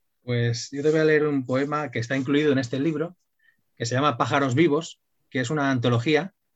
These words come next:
que ha salido hace muy poquito tiempo en Celia Editorial, y Luis Adolfo Izquierdo del Águila, que es el director de la revista Estigia,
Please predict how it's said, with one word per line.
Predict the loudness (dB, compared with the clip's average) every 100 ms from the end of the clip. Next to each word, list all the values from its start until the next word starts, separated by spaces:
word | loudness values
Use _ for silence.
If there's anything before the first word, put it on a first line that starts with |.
| _ _ _ _ _ _ _ _
que | 0 2 2 0 -2 -6
ha | -4
salido | 0 2 2
hace | 0
muy | -4 -4
poquito | -2 -2 0
tiempo | -2 -2 -2
en | 0 -2
Celia | 0 0 2 0
Editorial, | 0 0 2 0 -2 -8 _ _ _ _ _ _ _ _
y | -6 -2 -2 -2 -4
Luis | -4 -4 -2
Adolfo | -4 -2 -6
Izquierdo | -6 -2 0 0
del | 0 0
Águila, | 0 -2
que | -4
es | -6
el | -4
director | -4 -6 -4 -2 -2 -4 -8
de | -8
la | -4
revista | -2 0 0 -2
Estigia, | -2 -2 0 -2